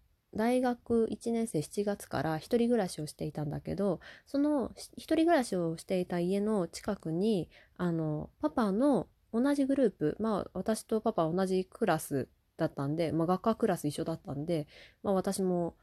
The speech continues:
友人というか知人ではあったんですけど、まあ、パパが仲良くしている男子、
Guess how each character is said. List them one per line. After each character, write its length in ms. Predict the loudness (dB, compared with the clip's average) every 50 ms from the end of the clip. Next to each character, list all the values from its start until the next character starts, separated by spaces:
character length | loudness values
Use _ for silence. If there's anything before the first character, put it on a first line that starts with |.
| _ _ _ _
友 180 | 2 4 4 6
人 160 | 4 4 4
と 80 | 4 2
い 40 |
う 40 | 2
か 80 | 2 -2
知 160 | -4 -2 -2
人 160 | 0 0 0
で 100 | 2 2
は 100 | 0 0
あ 20 | -2
っ 60 | -4
た 120 | -8 -12
ん 60 | -12
で 60 | -12 -14
す 120 | -16 -10
け 140 | -8 -8 -4
ど、 260 | -2 0 0 0 -2 -6 _ _ _
ま 260 | -4 -4 -2 -4 -4 -6
あ、 80 | -12 -20 -6 _
パ 80 | -4 -2
パ 180 | 0 -2 0
が 160 | 0 0 0
仲 240 | 0 0 -2 -2 -2
良 100 | -2 -2
く 120 | -2 -4 -6
し 80 | -8 -10
て 240 | _ -4 -2 -2
い 220 | 0 0 0 0 2
る 240 | 2 2 2 0 -2 _ _ _ _ _ _
男 260 | 0 2 2 2 2 0
子、 400 | -2 -6 -6 -4 -4 -4 -4